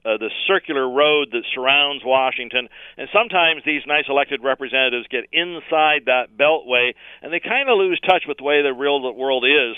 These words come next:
And so I think, again, we're going to keep lobbying them, we're going to keep making our case, but just <laughs> in case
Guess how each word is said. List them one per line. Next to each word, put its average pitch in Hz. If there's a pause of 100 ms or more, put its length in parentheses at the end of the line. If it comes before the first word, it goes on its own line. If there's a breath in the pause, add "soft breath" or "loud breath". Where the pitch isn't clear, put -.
(360 loud breath)
And 131
so 160
I 147
think, 208
again, 160 (140)
we're 139
going 196
to 175
keep 165
lobbying 151
them, 139
we're 131
going 139
to 135
keep 143
making 135
our 117
case, 139 (460 loud breath)
but 143
just 214
<laughs> -
in 359
case -